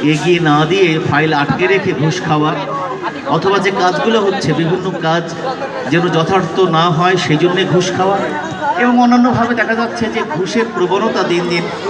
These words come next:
আমাদের বেড়েই চলেছে। তো এই যদি অবস্থা হয়, সেখানে দরকার হচ্ছে মানসিকতার পরিবর্তন। আমার যতটুকু আছে সেটুকু দিয়ে যদি আমি সন্তুষ্ট থাকতে পারি, তাহলে বোধ করি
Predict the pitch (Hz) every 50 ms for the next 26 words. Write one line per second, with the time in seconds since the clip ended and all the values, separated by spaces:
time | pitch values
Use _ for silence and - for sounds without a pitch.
0 | 208 - - - 135 147 160 156 151 160 147 131 131 160 175 190 190 185 190 165
1 | 143 131 123 120 120 - - 120 - - - - - - - - - - - -
2 | - - - - - 440 - - - 185 226 247 240 262 262 226 254 240 202 202
3 | 214 - - - 240 233 190 170 143 - 247 240 233 226 214 - - - - -
4 | - - - - - 214 185 185 196 - 220 214 202 185 180 175 160 180 185 190
5 | 185 165 139 - - 139 139 156 165 - - 185 185 180 180 165 143 - 131 123
6 | 123 120 123 123 120 - - 120 - - - - - - - - - - - 196
7 | - - - - - - - 175 190 214 220 - 160 202 208 233 240 240 247 -
8 | 247 240 - - - - - - 605 - - - - - - - - - - 285
9 | - - - - - - 285 277 247 202 180 - 277 220 320 370 - - - -
10 | 381 - - 392 370 - - - - - - - - 247 240 220 240 240 - 220
11 | 220 240 240 240 233 233 226 220 214 - - 196 190 - - 226 220 240 240 233
12 | 226 - 196 - 202 175 156 165 147 143 143 147 - - - - - - - -
13 | - - - - 165 170 190 196 202 185 170 185 185 185 - 180 185 170 160 147